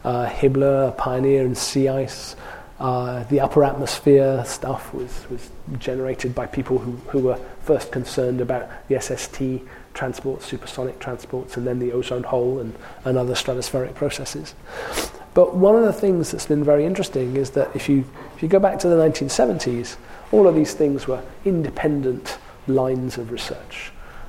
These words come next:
The sea ice people didn't talk to the atmosphere people, didn't talk to the ocean people, and they worked on their own problems. What the most exciting thing about modelling, uh, that, that's happened in the,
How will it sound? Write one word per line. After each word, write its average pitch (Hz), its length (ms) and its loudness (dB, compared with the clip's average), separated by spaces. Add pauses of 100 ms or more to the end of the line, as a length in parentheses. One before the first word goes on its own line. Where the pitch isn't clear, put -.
The 127 80 -4
sea 180 220 2
ice 151 160 0
people 147 340 2
didn't 113 240 -8
talk - 200 0
to - 80 8
the 185 100 8
atmosphere - 360 0
people, 135 300 -4
didn't 117 180 -8
talk - 200 -8
to - 100 -14
the 131 80 -12
ocean 147 280 -4
people, 131 380 -4 (320)
and 165 160 6
they 165 60 8
worked 156 340 4
on 135 80 2
their 131 160 4
own 127 160 -2
problems. - 600 -12 (1120)
What 185 440 4
the 151 220 4 (320)
most 180 320 4
exciting - 720 -2
thing 139 400 4 (600)
about 127 320 0
modelling, 123 480 -4 (1120)
uh, 127 420 -4
that, 127 240 -2
that's - 180 -6
happened 127 520 0
in 120 260 -2
the, 117 300 -4